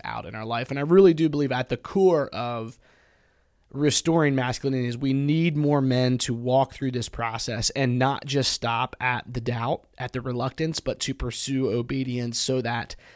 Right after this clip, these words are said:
God's supernatural can play out in our lives. And so I want to take it a step further today, and I want to introduce Exodus chapter seventeen, verses five and six. Now, just prior to this,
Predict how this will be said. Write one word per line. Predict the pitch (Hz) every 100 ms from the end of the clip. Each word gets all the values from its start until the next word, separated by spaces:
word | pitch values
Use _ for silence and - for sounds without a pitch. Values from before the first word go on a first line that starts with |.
| _
God's | 131 117 120
supernatural | - 139 123 113 110 113 113
can | 117 - 123
play | 123 113 117
out | 113
in | 104
our | 95
lives. | 92 120 113 117
And | 120
so | - 139 120 - - - -
I | -
want | 139 170
to | 160
take | - 151 151
it |
a | 127
step | - 135 -
further | - 156 170 151
today, | 139 123 123
and | 127
I |
want | 139 147 151
to | -
introduce | 139 135 127 135 135 - - - - - -
Exodus | 139 - 143 135 -
chapter | 143 127 - 120
seventeen, | - 143 131 131 139 135 123
verses | 131 123 123 120 - - - _
five | - - 127 131 135 120
and | 127 127 120
six. | - 117 95 - - - _ _ _ _ -
Now, | 131
just | 131 160 -
prior | 160 147 151
to | 147
this, | 127 127 131 -